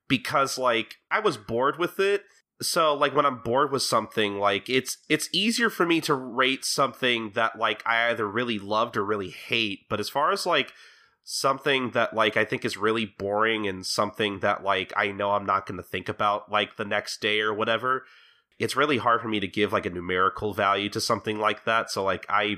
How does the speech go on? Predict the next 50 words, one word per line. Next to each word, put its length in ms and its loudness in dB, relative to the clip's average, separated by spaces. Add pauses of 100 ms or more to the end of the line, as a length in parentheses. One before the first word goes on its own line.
I 60 -2
think 220 -2
I 20 2
spent, 400 -2
like, 220 -2
five 440 -2
minutes 260 0
trying 200 0
to 60 -8
think, 340 -2
like, 280 0 (300)
what 220 -2
number 260 2
would 140 2
I 80 4
give 400 -6
this, 240 -4
like, 240 -4
out 140 2
of 100 -10
ten? 500 -4 (380)
And 100 0
I 60 4
think 220 0
I 120 6
ended 200 2
up 120 -6
giving 220 2
it, 100 -2
like, 160 -2
a 60 -6
three 480 -2
because, 560 -2
like, 380 0 (540)
I 80 0
really 420 0
just 260 -2
was 220 0
not 420 0
into 800 -2 (180)
Amano's 560 2
art 420 2
as 140 -6
far 240 2
as 120 0
her 120 -2
action 300 -2
sequences 520 -4
at 80 -6
all. 380 2